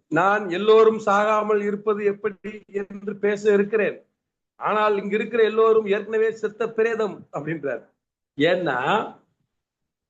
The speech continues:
பிரேதங்கள் தான் அடுத்தவர்களை பற்றி குறை சொல்லும். பிரே-, பிரேதங்கள், அதாவது அடுத்தவர்களை பற்றி குறை சொல்றது,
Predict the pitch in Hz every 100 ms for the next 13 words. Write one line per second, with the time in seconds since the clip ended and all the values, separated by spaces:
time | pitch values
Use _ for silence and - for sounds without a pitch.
0 | _ _ - 180 247 254 240 226 208 190
1 | 202 247 247 156 185 202 247 226 208 196
2 | 190 156 247 - 196 208 - 160 135 -
3 | _ _ _ _ _ _ _ _ - 190
4 | 214 - - - 143 - _ _ 156 240
5 | 247 233 208 156 170 208 190 170 202 262
6 | 233 220 202 170 196 185 180 180 165 147
7 | 151 151 151